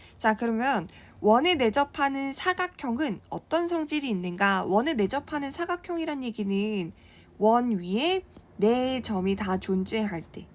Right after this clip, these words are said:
그래서 우리 앞에서 문제 보면서 네 점이 다 한 원 위에 있을 조건 이런 거 했었지, 그치?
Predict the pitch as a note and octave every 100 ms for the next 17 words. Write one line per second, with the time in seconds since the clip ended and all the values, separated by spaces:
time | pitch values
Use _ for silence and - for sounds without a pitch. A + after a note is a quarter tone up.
0 | - - - - - A#3 A#3+ A3+ - -
1 | F4+ E4 C#4+ C#4+ C#4+ A#3+ F#3 - - -
2 | G3 B3+ D4+ - G#3 A3+ A#3+ A3+ G3 G#3+
3 | G3 - - - - - - G#3 A3+ D#4+
4 | D#4+ C4+ A3 B3 F#4+ G4 G4 F4 E4+ D#4
5 | A3+ - C4+ - G#3 - C#4 C#4+ C4+ F#3
6 | F#3+ G3 B3+ C#4+ G#3 - G#3 - F4+